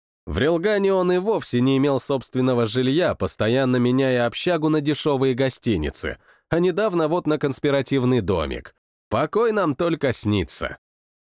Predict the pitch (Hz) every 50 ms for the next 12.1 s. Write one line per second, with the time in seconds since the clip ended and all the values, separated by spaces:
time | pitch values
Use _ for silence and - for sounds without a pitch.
0 | _ _ _ - 95 120 127 - - 131 131 151 165 165 165 - - 160 151 151
1 | 156 151 139 156 156 143 139 127 123 127 131 135 139 143 165 170 147 107 101 92
2 | 87 82 - 98 95 92 117 113 110 123 117 113 117 135 135 123 139 170 180 165
3 | - - 156 143 127 139 131 143 131 135 135 135 156 156 143 120 127 123 131 -
4 | - - 180 185 160 - - 127 135 151 131 135 151 139 131 120 - 131 123 110
5 | 95 85 82 76 76 76 - - - 78 57 - _ _ _ _ _ _ _ _
6 | _ _ _ _ 90 87 107 147 180 202 196 170 156 143 131 151 156 151 147 151
7 | 151 135 - - _ - 208 214 143 - 101 92 71 57 60 - _ _ _ _
8 | _ _ _ _ _ _ _ _ _ _ - 98 113 127 135 139 143 143 131 180
9 | 190 175 - - 151 135 113 - - _ 87 98 107 135 147 147 180 202 190 165
10 | - 147 160 156 156 175 196 185 151 170 170 170 165 170 170 160 156 151 143 135
11 | 123 - - - 127 117 - _ - 87 67 67 71 67 - - - - - -
12 | -